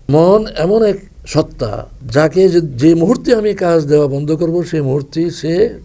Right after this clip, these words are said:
শয়তানের কর্মী হয়ে যাবে, এবং তার থেকে রক্ষা করতে হবে নিজকে। এই জন্য নামাজের মধ্যে আমরা পড়ি, যদি নাকি, আহ, কি মর্মটা যে মগ-, এটা খেয়াল নাও হয়,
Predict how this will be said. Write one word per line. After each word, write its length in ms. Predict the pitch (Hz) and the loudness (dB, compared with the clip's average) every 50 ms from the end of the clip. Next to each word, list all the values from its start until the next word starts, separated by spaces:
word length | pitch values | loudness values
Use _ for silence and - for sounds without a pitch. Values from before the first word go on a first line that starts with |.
| - - - - - | -20 -20 -20 -20 -16
শয়তানের 500 | - - 143 151 147 147 139 131 127 120 | -8 -2 0 0 0 0 -2 -2 -4 -10
কর্মী 260 | 120 - 131 120 113 110 | -8 -8 -8 -6 -6 -6
হয়ে 220 | 107 110 107 104 | -6 -6 -8 -10
যাবে, 200 | 107 101 - - - - - - - - - - - - - - - - - - - - - - - - - - - - - - - - - - - - - - - - - - - - - | -10 -10 -14 -14 -16 -18 -20 -20 -20 -20 -20 -20 -20 -20 -20 -20 -20 -20 -20 -20 -20 -20 -20 -20 -20 -20 -20 -20 -20 -20 -20 -20 -20 -20 -20 -20 -20 -20 -20 -20 -20 -20 -20 -20 -20 -14 -10
এবং 160 | 123 139 156 | -8 -8 -6
তার 180 | - 190 190 202 202 - | -2 -2 -4 -4 -4 -2
থেকে 360 | 226 233 240 247 247 - - - - - - - - _ _ - - - - - - - - - - | -2 0 0 0 -2 -2 -6 -12 -18 -20 -20 -20 -20 _ _ -20 -20 -20 -20 -20 -20 -20 -12 -2 -2
রক্ষা 240 | 131 147 - - 131 | -2 0 0 -4 -6
করতে 260 | 127 123 - 113 110 | -6 -6 -6 -8 -10
হবে 120 | 95 104 | -10 -10
নিজকে। 360 | 101 98 98 - - - - - - _ - - - - - - - - _ _ - - - _ - - - - - - - - - - - - - - | -12 -14 -14 -16 -18 -18 -20 -20 -20 _ -20 -20 -20 -20 -20 -20 -20 -20 _ _ -20 -20 -20 _ -20 -20 -20 -20 -20 -20 -20 -20 -20 -20 -20 -20 -14 -8
এই 100 | 135 131 | -4 -2
জন্য 200 | 135 143 139 135 | -2 0 0 0
নামাজের 300 | 131 135 139 131 139 135 | -2 -2 -2 0 0 -2
মধ্যে 220 | 131 127 120 123 | -2 -4 -4 -4
আমরা 220 | 123 120 120 123 120 | -4 -4 -4 -6 -8
পড়ি, 180 | 113 117 123 | -8 -6 -6
যদি 220 | 123 127 120 120 120 | -6 -6 -6 -6 -6
নাকি, 280 | 123 123 113 131 127 123 | -6 -6 -6 -8 -10 -10
আহ, 1600 | 117 - - _ _ - _ _ - _ _ _ - _ - - _ - _ _ _ _ _ - - 123 123 123 123 127 127 123 - - - - - - _ _ _ _ | -12 -16 -20 _ _ -20 _ _ -20 _ _ _ -20 _ -20 -20 _ -20 _ _ _ _ _ -10 -4 0 2 4 4 4 2 0 -4 -8 -16 -20 -20 -20 _ _ _ _
কি 140 | - 165 170 | -4 -2 -2
মর্মটা 480 | 160 151 151 147 139 139 143 135 147 147 | 0 2 0 0 0 0 0 0 0 0
যে 140 | 143 147 147 | 0 0 -2
মগ-, 400 | 135 139 135 123 135 135 117 - - - - - _ _ _ - | 0 -2 -4 -4 -4 -6 -8 -10 -16 -20 -20 -20 _ _ _ -10
এটা 180 | 113 117 127 | -6 -6 -6
খেয়াল 260 | - - 127 123 123 | -2 0 2 2 2
নাও 220 | 120 117 120 151 151 | 0 -2 -2 -2 0
হয়, 280 | 131 120 104 101 - | 0 -2 -4 -4 -8